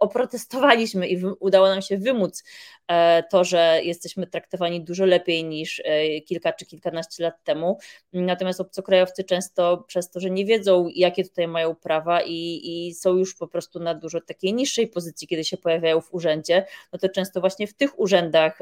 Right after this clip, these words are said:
em, jest taka biurokracja, że ich sprawy się ciągną bardzo długo i na przykład, kiedy przyjeżdża Syryjczyk z paszportem, Syryjczyk, o którym wiadomo, że nie będzie deportowany, bo nie przeprowadzamy deportacji do Syrii,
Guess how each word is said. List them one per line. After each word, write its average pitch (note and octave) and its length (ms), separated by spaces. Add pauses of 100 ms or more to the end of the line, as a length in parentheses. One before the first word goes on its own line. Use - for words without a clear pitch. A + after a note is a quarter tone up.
em, D#3+ 520 (360)
jest F3 180
taka F3+ 220
biurokracja, F3 720
że F3+ 100
ich - 180
sprawy F#3 340
się F#3 140
ciągną F3+ 360
bardzo E3+ 320
długo E3+ 420
i F#3+ 80
na F#3 100
przykład, F#3+ 420
kiedy F3 300 (260)
przyjeżdża F#3 400
Syryjczyk G3+ 520
z - 60
paszportem, F3+ 720
Syryjczyk, F#3 480
o - 40
którym F#3+ 300
wiadomo, A#3+ 360
że A3 80
nie F#3 120
będzie F3 260
deportowany, E3+ 680
bo F#3 80
nie F#3+ 120
przeprowadzamy A3+ 600
deportacji E3+ 640
do D#3+ 100
Syrii, E3 460